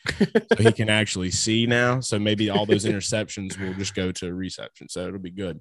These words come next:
Speaker 1: Yeah.
Speaker 2: Um, but yeah, well, that's, that's cool. So you're playing fantasy football. I'm sure next year
Speaker 1: Yeah.
Speaker 2: we're gonna dabble 'cause we have a, a league with a bunch of nascar media people that are in it right now. And that's what we've done this year instead of doing the pro league like we've done for so long. We just,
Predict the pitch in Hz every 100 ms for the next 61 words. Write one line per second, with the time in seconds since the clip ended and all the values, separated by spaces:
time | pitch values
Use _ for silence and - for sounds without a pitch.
0 | _ - - - 104 80 - 107 104 87
1 | 80 - _ _ - - - 135 143 117
2 | 117 143 - - 139 - 180 131 - 117
3 | 123 160 160 151 147 143 139 123 92 95
4 | 110 - 131 120 113 - 113 107 104 101
5 | 98 98 98 82 85 98 107 113 98 92
6 | 87 98 104 113 107 95 98 90 90 101
7 | - 95 85 98 104 101 - 104 98 98
8 | 95 92 95 87 85 85 92 92 90 85
9 | 90 85 90 90 90 98 - - - -
10 | - - 113 107 98 90 107 98 95 92
11 | _ - _ 107 101 - 104 98 - 104
12 | 104 98 92 117 104 101 92 92 90 95
13 | 90 92 98 95 90 95 - 95 92 92
14 | 92 90 90 92 90 -